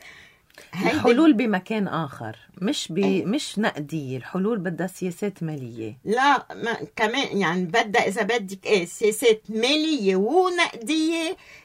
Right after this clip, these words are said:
Speaker 1: بخدمة النمو.
Speaker 2: مم.
Speaker 1: بخدمة النمو.
Speaker 2: طب
Speaker 1: هلا
Speaker 2: هن كيف
Speaker 1: هن
Speaker 2: ت-،
Speaker 1: بيقولوا
Speaker 2: نعم.
Speaker 1: إنه حتى هن بقلب الرابور بيقولوا إنه الدولة منا،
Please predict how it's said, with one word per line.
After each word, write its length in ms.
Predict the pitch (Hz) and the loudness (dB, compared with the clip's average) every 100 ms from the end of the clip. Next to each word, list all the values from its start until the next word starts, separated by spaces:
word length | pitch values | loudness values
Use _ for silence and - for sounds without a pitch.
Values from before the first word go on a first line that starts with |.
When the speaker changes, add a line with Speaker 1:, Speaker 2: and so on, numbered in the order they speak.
| _ | _
Speaker 1:
بخدمة 720 | - 190 277 - 381 247 311 349 285 | -6 -2 0 2 0 0 -2 0 2
النمو. 680 | 285 269 277 269 277 190 - _ | 2 4 4 4 4 4 -2 _
Speaker 2:
مم. 300 | - 185 139 135 _ _ _ _ | -6 -4 -6 -14 _ _ _ _
Speaker 1:
بخدمة 520 | 185 214 294 233 277 277 | -4 -2 -4 -4 -4 2
النمو. 440 | 214 202 180 123 151 - - | 2 2 -2 -4 -12 -18 -8
Speaker 2:
طب 120 | 185 | -2
Speaker 1:
هلا 200 | 262 339 | 4 8
Speaker 2:
هن 40 | 285 | 8
كيف 200 | 381 392 | 8 4
Speaker 1:
هن 100 | 392 | 2
Speaker 2:
ت-، 40 | |
Speaker 1:
بيقولوا 560 | 302 247 294 254 214 196 | 0 0 0 0 -2 0
Speaker 2:
نعم. 260 | 190 143 - _ - - _ _ | -2 -4 -12 _ -20 -20 _ _
Speaker 1:
إنه 800 | 269 285 285 240 240 247 - _ _ _ _ | 0 2 0 0 0 0 -2 _ _ _ _
حتى 380 | - - 381 - | -12 -6 -4 2
هن 320 | 370 349 339 | 4 4 2
بقلب 420 | 220 175 233 277 233 | 0 4 2 4 2
الرابور 600 | 185 180 - - 170 135 | 2 0 -4 -2 0 0
بيقولوا 720 | - 151 127 202 214 156 - | 0 0 2 4 4 2 -2
إنه 340 | 151 147 139 | -4 -6 -6
الدولة 600 | 143 160 202 269 240 196 | -8 0 0 2 -2 -2
منا، 680 | 170 190 254 226 180 156 143 | 0 0 0 -2 0 -2 -4